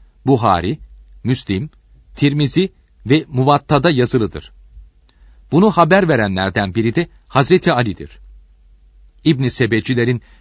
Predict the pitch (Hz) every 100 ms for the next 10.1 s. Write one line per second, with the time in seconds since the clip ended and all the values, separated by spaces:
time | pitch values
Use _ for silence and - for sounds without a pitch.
0 | _ 165 208 165 131 - 139 - _ -
1 | 127 113 - 165 143 143 147 127 123 -
2 | 127 117 117 180 160 104 87 87 156 160
3 | - - - 151 - 78 78 80 - 80
4 | - - _ _ - _ _ _ - _
5 | _ - - - _ - 220 233 233 175
6 | - 214 185 - 180 170 175 147 185 -
7 | 98 107 - 160 196 147 139 135 123 107
8 | - 139 - 139 185 - - - - 147
9 | - 151 143 165 135 87 82 - 82 78
10 | 82